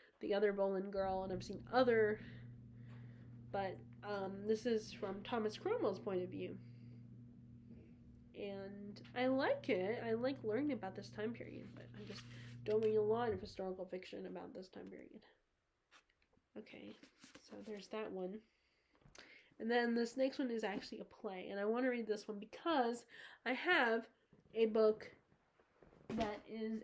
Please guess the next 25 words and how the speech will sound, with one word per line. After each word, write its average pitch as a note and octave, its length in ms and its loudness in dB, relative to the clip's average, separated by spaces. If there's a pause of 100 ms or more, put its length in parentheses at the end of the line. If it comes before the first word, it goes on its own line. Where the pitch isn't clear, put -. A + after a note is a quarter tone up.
a, G#3 380 0
um, G3+ 500 0 (2000)
I'll F#3 120 -4 (420)
fix F#3 200 -6
that F3 120 -4
up - 120 -8
later. F3+ 260 -4 (760)
Um, F#3+ 300 -2
that G3+ 260 0
is F#3+ 580 4 (340)
a, F#3 580 -2 (260)
I - 40 -12
don't C4 120 2
know C#4 100 2
if C4 100 -2
it's - 400 -10
adult F#3+ 480 -2
or G3 100 -2
Y F3+ 260 0
A. F3+ 280 -2
I F3+ 100 -8
think A3+ 160 -4
it's A3 140 -6
adult. - 460 -6 (1300)
Retelling A3 720 2